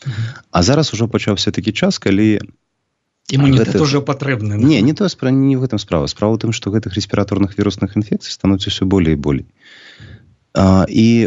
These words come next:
Speaker 2: вось ён можа зрабіць прышчэпку, а, і праз пару дзён, э, не атрымаўшы імунітэт ад прышчэпкі, э, злавіць тую ж самую рэспіраторную вірусную інфекцыю, той же самы грып. Вось. Ну, і атрымаецца, што, м, як бы, сэнсу ў прышчэпкі няма.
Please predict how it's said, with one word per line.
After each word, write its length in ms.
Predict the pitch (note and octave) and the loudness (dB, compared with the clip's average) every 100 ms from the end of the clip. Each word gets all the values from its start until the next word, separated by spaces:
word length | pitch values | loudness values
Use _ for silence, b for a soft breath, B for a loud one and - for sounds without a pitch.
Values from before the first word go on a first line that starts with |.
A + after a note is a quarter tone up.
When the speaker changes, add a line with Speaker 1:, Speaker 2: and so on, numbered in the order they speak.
| F#2+ | 0
Speaker 2:
вось 160 | A2 G2 | -2 -2
ён 80 | G#2+ | -2
можа 160 | F#2+ | -2
зрабіць 320 | F#2+ G2 G2 - | -2 -2 -4 -4
прышчэпку, 480 | G#2 - D#3+ - A#2 A2+ G#2+ - | -4 -2 -2 -2 0 0 -2 -6
а, 400 | - F#2+ F#2 F#2 | -4 0 0 0
і 160 | - - | -2 -4
праз 240 | E2+ F2+ | -2 -2
пару 240 | - F#2+ F#2 | 0 0 2
дзён, 400 | E2+ G#2+ A2 G2+ | 2 4 4 2
э, 380 | - F#2 F2+ D#2 | 2 0 2 2
не 160 | F#2+ | 2
атрымаўшы 480 | F#2 F2 F#2+ D#2+ - | 2 0 0 0 -2
імунітэт 400 | E2 E2+ D#2+ D#2 | -2 0 0 -2
ад 100 | D2 - | -4 -6
прышчэпкі, 480 | E2+ - - - E2+ D#2 | -6 -6 -8 -2 0 0
э, 400 | - D2+ D2+ D#2 | 0 0 0 0
злавіць 400 | E2 F2 F#2 - | 0 2 2 0
тую 80 | D#2+ | -2
ж 160 | D2+ - | -2 -2
самую 240 | D2+ D#2 | -4 -6
рэспіраторную 560 | - - D#2 - D#2 D2+ | -8 -4 -4 -4 -6 -2
вірусную 320 | E2 - E2+ | 0 0 -2
інфекцыю, 320 | - - - | -2 -8 -6
той 140 | - F2 | -2 0
же 80 | |
самы 240 | F2 F2 E2+ G2+ | 0 2 2 2
грып. 240 | D3+ - B B B B - | 0 -4 B B B B -6
Вось. 420 | D2+ D2 C#2+ - | 0 0 0 2
Ну, 160 | G2+ | 2
і 80 | G2+ | 4
атрымаецца, 560 | F2 E2+ E2+ E2+ D2 - | 2 0 0 0 -4 -10
што, 220 | - C#2 | -12 -10
м, 800 | D2 D2 - - - D#2+ - - - | -10 -12 -14 -18 -18 -16 -16 -16 -14
як 160 | D#2 D2+ | -14 -12
бы, 400 | D2+ C#2+ E2+ - | -8 -8 -8 -8
сэнсу 380 | E2+ - E2+ - | -6 0 0 0
ў 20 | |
прышчэпкі 480 | C2+ - - - C2+ | -2 -2 -2 -2 -4
няма. 160 | D2 | -4